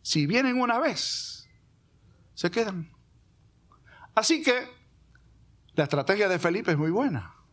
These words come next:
No le dijo que eran los mejores los que seguían a Jesús.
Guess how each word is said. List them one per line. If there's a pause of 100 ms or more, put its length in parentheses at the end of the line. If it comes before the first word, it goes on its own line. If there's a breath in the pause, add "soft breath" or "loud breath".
(1600 soft breath)
No
le
dijo
que
eran
los
mejores
los
que
seguían
a
Jesús.